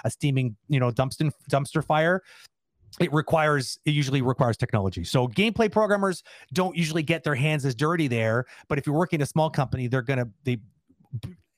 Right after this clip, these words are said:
smaller companies are probably not working on proprietary engines though. So you already have some, probably some pretty decent technology to work with if you're working, say, like, an Unreal or Unity. So you probably don't need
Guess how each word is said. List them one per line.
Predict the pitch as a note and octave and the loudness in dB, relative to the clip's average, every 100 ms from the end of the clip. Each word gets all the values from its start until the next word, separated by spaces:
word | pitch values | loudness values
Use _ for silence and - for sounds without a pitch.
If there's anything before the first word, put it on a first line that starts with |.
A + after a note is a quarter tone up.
| _ | _
smaller | - - F3+ E3+ | -8 0 0 2
companies | D#3+ D#3 B2+ | 0 0 -2
are | |
probably | B2+ C#3 C#3 | -2 -2 0
not | C3 A#2 | 0 0
working | B2+ - B2 | 0 0 -2
on | A#2+ | 0
proprietary | A2+ B2 B2 A#2 A2+ | -2 0 0 0 0
engines | G#2+ B2+ D3+ | 0 0 0
though. | C#3+ D#3 F#3 - - - | 2 2 0 -4 -16 -6
So | - | -2
you | C3 C3+ | 0 2
already | C3 C3+ B2 | 2 2 2
have | B2 | 0
some, | A#2+ A#2 | 0 -2
probably | A#2 A#2+ A2+ A2 | 0 0 0 -2
some | A#2 | -4
pretty | - B2 G2+ | -4 -2 -4
decent | F2 A#2+ A#2+ B2 G#2 - | -4 -4 -2 -4 -6 -8
technology | - A#2+ A#2+ A#2 B2 | -8 -2 0 0 0
to | B2+ | 0
work | C#3+ C3+ | -2 0
with | D#3 D#3 A2+ | -2 -2 -2
if | B2 | -2
you're | A#2+ | 0
working, | G#2+ A#2 A#2+ | -2 -2 -4
say, | A2 A2+ | -2 0
like, | G#2+ G#2 | 0 0
an | A2 | 0
Unreal | G#2 G#2+ A2 G#2+ | 0 0 0 -2
or | G#2 | -2
Unity. | G2+ A#2 C3 E3+ F#3+ - - - _ | 0 0 0 -2 -4 -12 -20 -20 _
So | - A#2 G2+ F#2+ F#2+ - | -4 -2 0 -2 -2 -2
you | B2 | -4
probably | G#2 - D#3 C#3 | -2 -2 0 0
don't | C#3 A#2+ | -2 -2
need | B2 C#3 D3+ D3+ C#3 C3+ | 0 2 2 2 0 -2